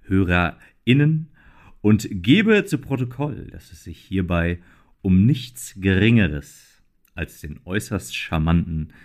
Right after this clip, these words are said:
Videospiele-Podcast handelt mit dem Titel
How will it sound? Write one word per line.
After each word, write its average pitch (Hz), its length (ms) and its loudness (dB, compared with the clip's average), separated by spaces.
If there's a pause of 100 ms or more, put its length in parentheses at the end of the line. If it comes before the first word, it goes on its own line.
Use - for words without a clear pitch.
(280)
Videospiele-Podcast 110 1500 -4
handelt 76 560 -4 (240)
mit 85 160 -6
dem 76 120 -2
Titel 90 400 -2